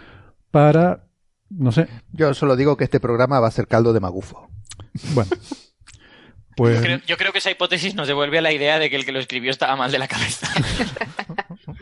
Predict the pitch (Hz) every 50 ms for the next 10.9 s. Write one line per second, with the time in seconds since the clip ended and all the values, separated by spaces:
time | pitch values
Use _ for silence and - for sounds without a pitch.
0 | - - - - - _ _ _ - - - - - - - - 381 - - -
1 | - - - - 147 127 127 127 139 131 - 123 117 123 - 143 131 131 - -
2 | 139 131 135 139 143 139 135 - 139 127 - 147 135 139 127 - 143 139 143 147
3 | 143 131 123 117 127 117 110 117 113 - 139 113 120 127 127 139 123 135 120 117
4 | 117 117 123 123 123 127 127 117 135 135 - - 135 131 127 120 123 127 127 123
5 | 131 127 131 131 - 147 131 - 139 143 127 123 113 101 - 120 107 - 143 139
6 | - - 113 104 113 135 - - 123 113 110 104 104 135 143 135 120 113 - 117
7 | - - 117 - 107 107 107 127 123 - - 110 - - - - - - - 131
8 | 120 117 113 110 107 107 104 104 104 107 110 107 - 131 107 131 123 120 120 123
9 | 120 123 120 117 - - 120 117 120 123 123 - 127 120 120 123 123 113 117 117
10 | 117 110 113 104 110 104 95 127 131 123 117 107 110 110 120 - 120 123